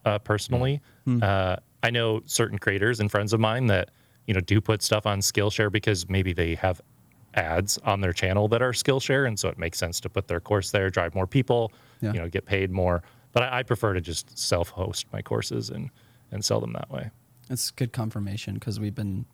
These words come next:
Speaker 2: we've been toying and tinkering with Thinkific. So, um, it's really good to hear, to kinda know that we're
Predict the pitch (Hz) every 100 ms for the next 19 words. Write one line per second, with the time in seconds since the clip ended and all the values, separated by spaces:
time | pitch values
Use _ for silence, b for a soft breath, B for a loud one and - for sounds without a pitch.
0 | _ 127 113 120 113 - 104 107 104 110
1 | 113 110 107 107 107 107 120 - _ -
2 | 110 117 - 110 - _ - - 113 101
3 | - b b b - 120 110 107 95 110
4 | _ _ - - 120 110 107 107 110 104
5 | 104 98 - 98 98 95 _ _ _ _
6 | - 127 120 113 - 98